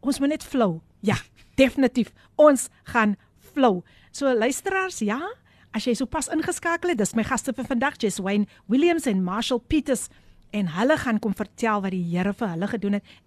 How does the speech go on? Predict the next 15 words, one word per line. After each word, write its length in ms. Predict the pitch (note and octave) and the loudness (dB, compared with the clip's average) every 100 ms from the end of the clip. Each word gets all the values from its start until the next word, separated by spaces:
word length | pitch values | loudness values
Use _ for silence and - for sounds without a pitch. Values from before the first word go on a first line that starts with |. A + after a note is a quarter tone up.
| - | 2
En 180 | B3 A3+ | 4 4
soos 640 | - - F#4 E4+ - - - _ _ _ _ | 0 -2 2 0 0 -8 -12 _ _ _ _
Jess 240 | G3+ G3+ F#3+ | -4 -4 -2
Wayne 220 | G3 G3+ | -2 -2
gesê 260 | A3 G#3 G3 | -4 -4 -6
het, 80 | - _ F4 | -10 _ 0
as 160 | F4+ | 2
hy 80 | E4 A#3+ | 2 0
dit 80 | A3+ | -2
vir 220 | A3 E3 | -6 -2
hulle 240 | F#3 C4+ C#4 | 2 2 0
kon 160 | A#3 G3 | -4 -4
gedoen 380 | G3+ F3+ F3 F3+ | -6 -6 -6 -6
het, 60 | - - - | -12 -16 -4
dan 140 | F#3 | -4